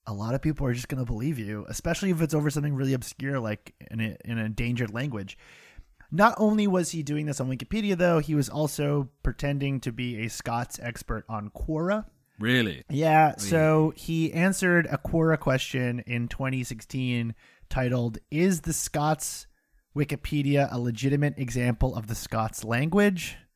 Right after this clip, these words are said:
Speaker 2: Which is e-, exactly, it's people looking at it and being like, "This is weird. Why is, this isn't quite right. This feels odd."
Speaker 1: Yeah, so he answered, and he identified himself as the administrator of the Scots Wikipedia.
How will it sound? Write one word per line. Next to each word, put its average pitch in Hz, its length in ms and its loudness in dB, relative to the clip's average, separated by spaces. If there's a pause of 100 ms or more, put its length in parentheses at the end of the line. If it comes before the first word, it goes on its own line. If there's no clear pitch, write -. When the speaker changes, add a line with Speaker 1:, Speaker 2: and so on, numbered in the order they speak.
(600)
Speaker 2:
Which 131 220 -4
is 127 240 -6
e-, 135 60 -6 (140)
exactly, 135 400 -2
it's 110 80 -8
people 131 240 -4
looking 120 240 -2
at 117 60 -2
it 95 40 -6
and 98 80 -6
being 110 140 -4
like, 113 140 -8 (140)
"This 185 260 -4
is 180 120 -8
weird. 123 480 -8
Why 135 220 -2
is, 151 260 -4
this 143 280 -6
isn't 147 260 -4
quite 127 260 -2
right. 110 340 -4 (100)
This - 180 -10
feels 123 340 -6
odd." 101 300 -4 (300)
Speaker 1:
Yeah, 147 280 4
so - 160 0
he 175 300 0
answered, 170 580 4 (680)
and 139 180 2
he 135 80 2
identified 165 460 4
himself 156 320 4
as 147 100 0
the 131 120 0
administrator 143 920 2 (500)
of 143 200 6
the 196 80 0
Scots 190 380 2
Wikipedia. 202 680 2